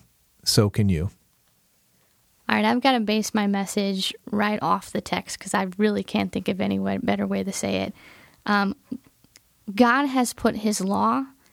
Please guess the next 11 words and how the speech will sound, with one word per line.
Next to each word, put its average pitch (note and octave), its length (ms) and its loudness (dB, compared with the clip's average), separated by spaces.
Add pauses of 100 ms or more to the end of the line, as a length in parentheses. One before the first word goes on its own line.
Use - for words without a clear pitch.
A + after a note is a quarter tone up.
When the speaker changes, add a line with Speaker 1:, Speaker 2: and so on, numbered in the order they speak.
(260)
Speaker 2:
in G#3 180 2
my G3 260 0
mind, G#3 580 0 (540)
and G#3+ 160 2
he G3+ 80 0
has G3 200 -2
written G3+ 320 2
it A#3 140 -2 (460)
on G3 140 0
my F#3+ 100 -2
heart. - 280 -8